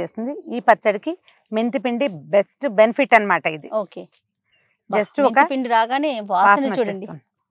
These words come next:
Speaker 1: ఒక రెండు స్పూన్లు అంతే.
Speaker 2: సరిపోతుంది కదండి?
Speaker 1: ఇదంతా కలిపి మనం కారం కంటే తక్కువే ఉంది చూడు.
Speaker 2: అవును.
Speaker 1: అట్లా.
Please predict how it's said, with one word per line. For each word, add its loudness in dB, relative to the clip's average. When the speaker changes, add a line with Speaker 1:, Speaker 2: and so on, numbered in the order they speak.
Speaker 1:
ఒక -10
రెండు 0
స్పూన్లు -6
అంతే. -8
Speaker 2:
సరిపోతుంది -8
కదండి? -6
Speaker 1:
ఇదంతా 6
కలిపి 6
మనం 4
కారం 10
కంటే 4
తక్కువే 4
ఉంది -4
చూడు. -16
Speaker 2:
అవును. 2
Speaker 1:
అట్లా. -2